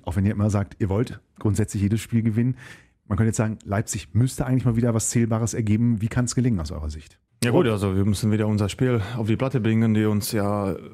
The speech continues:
Speaker 2: auch in der Vorbereitung ausgezeichnet hat. Also wir müssen eine richtig starke, stabile Abwehr stellen mit guten Torhüter da hinten und, äh, mit schnellen Spiel nach vorne. Und wenn wir in Angriff stehen, dann halt, äh,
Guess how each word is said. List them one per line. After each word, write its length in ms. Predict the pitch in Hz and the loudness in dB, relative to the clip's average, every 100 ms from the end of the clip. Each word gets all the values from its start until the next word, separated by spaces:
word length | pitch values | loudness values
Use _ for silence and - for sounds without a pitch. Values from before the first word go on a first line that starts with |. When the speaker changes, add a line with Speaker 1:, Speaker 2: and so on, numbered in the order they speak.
| - - | -20 -4
Speaker 2:
auch 180 | 110 107 | -4 0
in 100 | 113 | 0
der 100 | 101 | 0
Vorbereitung 560 | 123 123 120 117 113 | -2 0 -2 -2 -2
ausgezeichnet 640 | 117 110 104 101 98 101 92 | -4 -4 -2 -2 0 0 0
hat. 140 | 90 | -2
Also 280 | 92 95 95 | -2 0 0
wir 60 | 101 | 0
müssen 260 | 98 110 | 0 0
eine 100 | 107 | 0
richtig 240 | 107 113 - | 0 -4 -4
starke, 300 | 107 104 110 | -4 -2 -4
stabile 380 | 110 104 107 - | -2 0 0 -2
Abwehr 260 | 123 123 | -2 -2
stellen 340 | 110 120 120 117 | -2 -2 0 0
mit 120 | 110 | -2
guten 280 | 110 113 107 | -2 0 0
Torhüter 320 | 120 127 117 | 0 0 0
da 80 | 104 | 0
hinten 400 | 127 123 127 120 | 0 0 0 2
und, 360 | 110 113 113 120 | 2 0 0 0
äh, 380 | 110 113 107 104 - - - - _ | 2 2 0 -2 -10 -20 -20 -20 _
mit 200 | 117 104 | -4 -2
schnellen 640 | - 110 120 120 113 110 104 - - | 0 2 2 2 2 2 0 -6 -10
Spiel 280 | - 117 | -4 0
nach 140 | 117 113 | 0 0
vorne. 460 | 120 120 127 123 | -2 0 2 0
Und 400 | 117 113 107 - | 2 2 0 0
wenn 180 | 110 110 | 2 2
wir 140 | 110 107 | 2 0
in 80 | |
Angriff 320 | 107 117 113 113 | 0 0 0 -2
stehen, 240 | 117 110 | 0 2
dann 160 | 113 104 | 2 0
halt, 340 | 107 107 - | -2 -4 -2
äh, 200 | 107 | -2